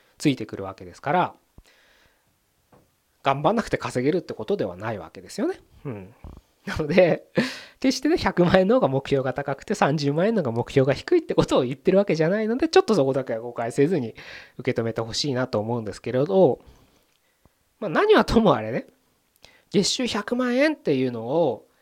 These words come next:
盲目的に信じるなってことなんです。まずは今自分のいるせ-、生活っていうのを見つめ直して、それによって、じゃあ自分はいくら稼ぎたいんだ、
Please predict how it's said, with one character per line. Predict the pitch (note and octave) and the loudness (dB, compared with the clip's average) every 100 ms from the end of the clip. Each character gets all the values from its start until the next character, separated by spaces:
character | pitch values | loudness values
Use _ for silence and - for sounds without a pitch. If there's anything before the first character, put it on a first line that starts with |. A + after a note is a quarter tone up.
| _ - | _ -10
盲 | D3+ G#3+ C#4 | -2 -2 -2
目 | C#4 C#4 | -8 -10
的 | - B3+ B3+ | -12 -10 -10
に | A3 | -8
信 | - A#3+ | -8 -8
じ | B3 B3 | -6 -6
る | D3 | -4
な | F3+ | -6
っ | |
て | - A#2 | -8 -10
こ | A2 | -4
と | C#3+ | -4
な | C3 | -4
ん | G2 | -8
で | - | -16
す。 | - - _ _ _ _ _ _ | -20 -20 _ _ _ _ _ _
ま | E3+ A3 | -6 -6
ず | G#3+ | -2
は | B3 A#3+ - _ - | -4 -4 -8 _ -10
今 | F3 D#3 | -4 -4
自 | C3+ C3+ | -4 -6
分 | E3 F#3 F3+ | -6 -4 -6
の | F#3 - | -10 -6
い | D3+ | -4
る | G3 G#3 _ _ _ | -4 -4 _ _ _
せ-、 | - E3 _ _ _ _ _ _ | -12 -12 _ _ _ _ _ _
生 | - D#3+ F3 | -6 -4 -4
活 | - E3 - | -6 -10 -12
っ | |
て | _ F3 | _ -4
い | F#3 | -2
う | E3 | -2
の | F3 | 0
を | G#3 - _ _ _ | -2 -2 _ _ _
見 | C3 | -14
つ | - - | -14 -8
め | F3 | -6
直 | F#3 G3 | -4 -4
し | F3+ - | -6 -8
て、 | C#4 C4+ - _ _ | -6 -6 -6 _ _
そ | - C#3 | -10 -8
れ | G#3+ | -6
に | A#3+ | -8
よ | B3 | -10
っ | |
て、 | _ C4 - - _ - | _ -6 -6 -12 _ -4
じ | F#3 | -4
ゃ | C3 | -4
あ | |
自 | A#2 A#2 | -8 -8
分 | D#3 F3+ | -6 -4
は | E3 - _ _ _ _ _ _ _ _ - | -6 -6 _ _ _ _ _ _ _ _ -10
い | D#3+ | -10
く | - | -2
ら | F#3+ | -4
稼 | - - D3+ B2+ | -2 -8 -8 -10
ぎ | |
た | - C#3+ | -10 -10
い | A#2+ | -10
ん | G#2+ | -12
だ、 | - | -18